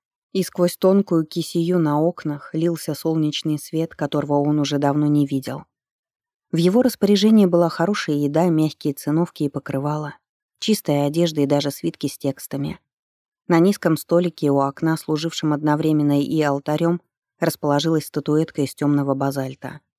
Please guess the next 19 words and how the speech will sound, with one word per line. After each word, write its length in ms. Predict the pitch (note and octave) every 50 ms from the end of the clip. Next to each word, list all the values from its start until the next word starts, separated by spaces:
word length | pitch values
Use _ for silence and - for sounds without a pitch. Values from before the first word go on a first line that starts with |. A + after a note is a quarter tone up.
| _ _ _
Ануи 400 | - E3+ E3+ E3+ D#3+ D3+ C#3+ C#3
в 100 | C3+ C#3+
облике 360 | D#3 D3+ D3+ C#3 C#3 - - C#3
псоглавого 600 | - - D3 C#3+ D3+ D#3 D3+ C#3+ C#3 C#3 C#3 C#3
мужчины 560 | D3 D3 D3+ - - - - F#3+ F#3 E3 D3
с 100 | - -
копьем 460 | - - C#3 - - E3 D#3+ E3 - _
и 100 | - D3+
весами 420 | C#3 C#3+ C#3 - D3 C#3+ C#3+ D3 D3+
истины 540 | - - F3 E3 - - - - C#3 C#3
в 60 | C3+ C#3+
руках. 460 | C#3+ C#3 - C#3+ C3+ - - - _ _ _ _ _ _ _ _ _ _ _ _ _ -
Нашлись 480 | - F3 F3+ G3 - A#3+ B3 A#3 - -
там 200 | F#3+ F#3 G3 F3
и 40 |
благовония, 640 | D#3+ D#3+ D#3 D3+ D3 C#3+ C#3 D3 E3 F3 E3+ D#3+ D#3
необходимые 720 | D3+ D3 C#3+ C#3+ - - - D3+ D3 D3+ D3 D3 C#3+ D3 C3+
для 140 | C3+ C#3+
молитв. 520 | C#3+ D3 D3 D3 C#3+ C#3 C#3+ - - _